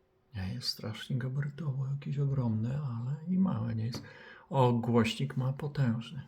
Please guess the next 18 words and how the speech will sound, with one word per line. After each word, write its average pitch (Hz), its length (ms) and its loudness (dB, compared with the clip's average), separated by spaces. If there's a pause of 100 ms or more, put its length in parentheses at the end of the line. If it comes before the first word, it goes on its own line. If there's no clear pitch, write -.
potężny, 139 760 2
masywnie, 135 640 2
konkretnie 123 560 0
zrobiony. 127 540 4
Jest 120 180 0
to 92 120 -2
odlew 120 300 0
aluminiowy, 131 720 4 (880)
nie 127 160 4
jakiś, 120 520 2 (120)
nie 127 120 4
jakaś 120 320 2
wypraska 120 800 0 (260)
blaszana. 127 760 4 (1400)
Co - 180 -6
ma 120 160 2
ciekawego 113 720 -2
tutaj? 110 460 -10